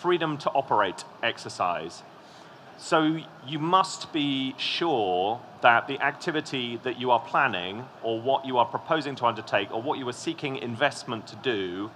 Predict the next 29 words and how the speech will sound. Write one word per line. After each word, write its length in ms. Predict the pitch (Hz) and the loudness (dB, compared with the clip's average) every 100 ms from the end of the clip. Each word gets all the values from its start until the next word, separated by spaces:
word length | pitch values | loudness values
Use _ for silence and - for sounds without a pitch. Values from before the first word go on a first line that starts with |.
| - - - - - - | -16 -20 -20 -20 -6 4
does 320 | 151 156 143 | 6 6 2
not 340 | 139 131 - 131 | 2 2 -2 -6
infringe 920 | 123 117 160 139 104 104 110 - - - - - | -6 0 2 2 2 -6 -6 -8 -10 -14 -14 0
a 80 | 113 | 2
valid 440 | 113 135 135 123 123 - | 6 8 8 4 -2 -6
intellectual 460 | 123 127 113 - | -6 -4 -4 -4
property 300 | 117 110 - | -6 -4 -4
right 280 | 101 104 101 - - | 2 2 2 0 -2
that 160 | 113 | 0
is 100 | 110 | 0
owned 220 | 110 107 101 | 0 0 2
by 100 | 98 | 2
someone 320 | - 104 92 | 0 -2 -4
else. 280 | 82 82 - - - | -6 -8 -14 -20 2
Otherwise, 540 | 143 143 139 127 123 117 | 4 6 6 6 4 4
that 260 | 131 - | 4 4
is 400 | 113 110 110 - - | 0 -2 -2 -12 -10
kind 240 | - 131 | -4 -2
of 80 | 117 | 0
a 120 | 107 | 2
showstopper 920 | 107 - 135 123 - 101 - 98 95 92 - - - - - | 2 0 0 0 0 0 2 2 2 0 -10 -20 -20 -20 -4
for 480 | 123 117 113 113 107 - | -2 0 2 0 -2 -8
your 160 | 104 107 95 | -4 -4 -2
business, 680 | 113 107 104 98 - - - - - | -4 -2 -4 -4 -6 -12 -14 -12 -2
um, 580 | 95 95 92 92 90 95 - - - - - | 0 2 0 -2 -6 -12 -18 -20 -20 -20 -14
for 60 | 135 | -4
your 140 | 123 | -2
business 360 | 117 131 117 98 | 0 0 -2 -6
plan. 420 | - 110 87 80 | 0 2 2 -2